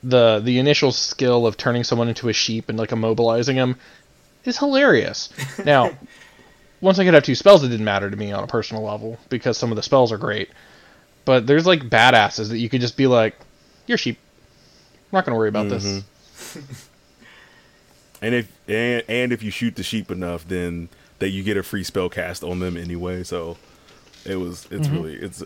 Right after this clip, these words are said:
Speaker 3: it's a really nice, it is a really nice action skill.
Speaker 2: Okay.
Speaker 3: But having two spells, like, no matter, even with the Graveborn stuff, I was like,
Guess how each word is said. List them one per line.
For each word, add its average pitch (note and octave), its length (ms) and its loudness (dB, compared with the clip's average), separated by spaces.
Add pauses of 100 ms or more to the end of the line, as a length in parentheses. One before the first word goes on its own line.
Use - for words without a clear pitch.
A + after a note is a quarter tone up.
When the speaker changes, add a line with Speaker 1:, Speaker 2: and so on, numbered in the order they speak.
Speaker 3:
it's A#2 160 -6
a - 20 -2
really A#2 220 -2
nice, F#2 180 -4
it D#3+ 140 0
is F3 100 0
a E3 60 0
really D#3+ 140 0
nice B2+ 180 -2
action G#2 320 -6
skill. - 280 -14 (220)
Speaker 2:
Okay. G#3 220 -4
Speaker 3:
But F#2 240 -4
having A2 280 -2
two G#2 160 -8
spells, F#2 600 -2
like, E2+ 320 -10
no G2 140 -8
matter, F#2+ 180 -4
even A2+ 220 -2
with F#2+ 100 -6
the - 80 -10
Graveborn F2+ 420 -8
stuff, E2+ 220 -12
I F2+ 60 -8
was F2+ 100 -10
like, F2 240 -10